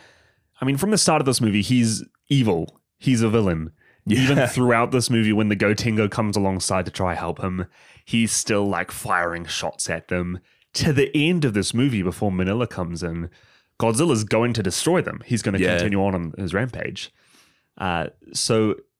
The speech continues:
Speaker 1: them building him up to be this, like, actual apocalyptic force that the Earth has faced for fifty or so years, haven't been able to be beaten.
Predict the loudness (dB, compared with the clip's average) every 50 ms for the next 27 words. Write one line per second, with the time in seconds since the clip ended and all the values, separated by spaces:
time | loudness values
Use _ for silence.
0 | _ _ _ _ _ _ _ _ -10 -4 0 0 0 0 0 -2 -4 -2 0 2
1 | 2 2 2 0 -2 -2 -2 -2 -4 -4 -4 -6 -8 -8 -6 -4 -4 -2 -4 -4
2 | -6 -8 -16 _ _ _ _ -8 -8 -6 -6 -8 -12 _ _ _ _ _ -6 -6
3 | -4 -4 -4 -2 -2 -2 -2 -2 -4 -4 -4 -4 -6 -4 -2 -4 -4 -4 -6 -8
4 | -10 -10 -10 -8 -4 -2 0 0 0 -2 -4 -6 -8 -6 -4 -2 -2 -2 -4 -6
5 | -6 -6 -4 -4 -4 -4 -4 -6 -6 -6 -6 -6 -10 -14 -12 -8 -6 -4 -4 -2
6 | -2 -2 -2 -2 -2 -2 0 0 2 2 0 0 -2 -6 -12 _ _ _ _ _
7 | -6 -2 -2 0 0 -2 -2 -2 -2 0 0 -2 -2 -2 -4 -4 -4 -2 -4 -4
8 | -4 -6 -6 -4 -4 -6 -6 -6 -8 -12